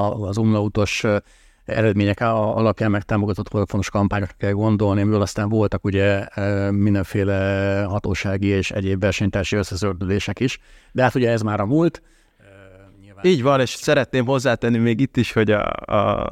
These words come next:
Speaker 2: P három akkor is úgy jött ki az egészből, hogy ők alapvetően a méréseket a kollégák helyesen végezték el, ezt, ezt akkoriban, ugye, mert azt hiszem bíróság elé is citálta egymást a két operátor,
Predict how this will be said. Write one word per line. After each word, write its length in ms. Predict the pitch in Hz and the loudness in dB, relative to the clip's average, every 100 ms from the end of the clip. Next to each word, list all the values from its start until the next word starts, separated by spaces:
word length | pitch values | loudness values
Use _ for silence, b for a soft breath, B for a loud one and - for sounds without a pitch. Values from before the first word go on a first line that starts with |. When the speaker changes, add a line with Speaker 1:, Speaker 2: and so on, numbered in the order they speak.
| - | -8
Speaker 2:
P 120 | - 113 | 2 4
három 260 | 107 98 | 4 2
akkor 220 | 104 - | 0 2
is 160 | 101 - | 0 0
úgy 120 | 98 | -2
jött 140 | 98 - | -2 0
ki 140 | 107 | -2
az 120 | 101 | 0
egészből, 500 | 101 92 90 98 98 | 2 0 0 0 0
hogy 220 | 95 95 | 2 0
ők 320 | 95 101 101 - | 0 0 0 4
alapvetően 540 | 95 - 95 95 92 | 2 2 -2 0 0
a 100 | 90 | 0
méréseket 680 | 98 98 92 - - 90 - - - | 0 2 0 -4 -2 -2 -2 -20 -16
a 80 | - | -8
kollégák 560 | - 104 95 90 - - | 2 4 4 2 0 -8
helyesen 440 | 101 98 87 95 | -2 0 0 -2
végezték 540 | 92 98 92 - 95 - | 0 0 0 -2 -4 2
el, 160 | 107 | 2
ezt, 240 | 101 - - | 2 0 -6
ezt 240 | 98 - _ - | -6 -8 _ -6
akkoriban, 540 | 98 - 208 95 95 | -6 0 0 2 2
ugye, 180 | 196 95 | 2 2
mert 180 | 92 92 | 0 0
azt 120 | - | -4
hiszem 180 | - 98 | -4 0
bíróság 420 | 104 98 - 95 | 2 0 0 2
elé 120 | 92 | 2
is 80 | 92 | 0
citálta 420 | - - 92 - | -4 -4 -2 0
egymást 320 | 92 92 92 | 0 0 -2
a 40 | 90 | -4
két 200 | 101 90 | -2 0
operátor, 580 | 101 - 104 - 104 | 0 2 0 2 0